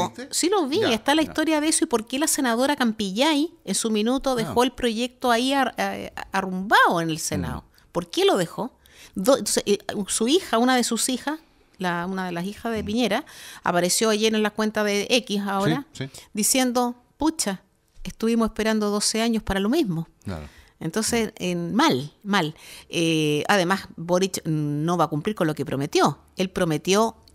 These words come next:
Speaker 2: eliminar el cae completamente, cuestión que era una promesa a
Speaker 1: Mm.
Speaker 2: todas luces imposible.
Speaker 1: Sí.
Speaker 2: Eso no podía hacerse. Pero claro, lo presenta en, en Sociedad el lunes,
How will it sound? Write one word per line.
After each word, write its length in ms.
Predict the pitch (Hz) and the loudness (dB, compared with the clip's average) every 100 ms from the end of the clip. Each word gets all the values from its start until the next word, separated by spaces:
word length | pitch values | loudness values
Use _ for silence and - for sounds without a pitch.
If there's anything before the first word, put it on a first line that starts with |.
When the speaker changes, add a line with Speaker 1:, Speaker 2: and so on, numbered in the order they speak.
| - | 0
Speaker 2:
eliminar 640 | 165 160 165 214 320 370 - | 2 4 4 6 6 6 4
el 160 | 349 - | -2 2
cae 340 | 381 294 226 | 4 6 6
completamente, 760 | - 190 240 240 262 359 214 165 | 4 4 4 6 6 6 4 2
cuestión 280 | 165 165 | 0 -2
que 200 | 160 160 147 | -2 -2 0
era 140 | 165 | 0
una 160 | 160 135 | 2 0
promesa 560 | 147 135 127 - 131 - - | -2 -4 -2 -4 -4 -12 -10
a 100 | - | -6
Speaker 1:
Mm. 40 | - | -2
Speaker 2:
todas 260 | 135 127 | -2 -4
luces 320 | 131 135 - | -4 -2 0
imposible. 720 | 151 - 233 - 214 135 127 - - _ | -2 -2 2 4 2 0 -6 -14 -20 _
Speaker 1:
Sí. 60 | - | -6
Speaker 2:
Eso 160 | - 190 | -2 0
no 100 | 156 | 0
podía 300 | 147 147 151 | 0 -2 0
hacerse. 480 | - 247 - - - - - - | 0 0 0 -4 -8 -18 -20 -12
Pero 200 | - 202 | 0 2
claro, 280 | 214 254 196 | 4 4 4
lo 140 | - 196 | 2 0
presenta 680 | 196 196 240 240 240 233 220 | 0 0 0 0 2 2 2
en, 360 | 208 202 196 - | 0 -2 -4 -4
en 120 | 185 | -4
Sociedad 480 | 190 190 190 196 233 | 0 0 0 2 2
el 140 | 226 | 4
lunes, 300 | 233 262 311 | 4 4 2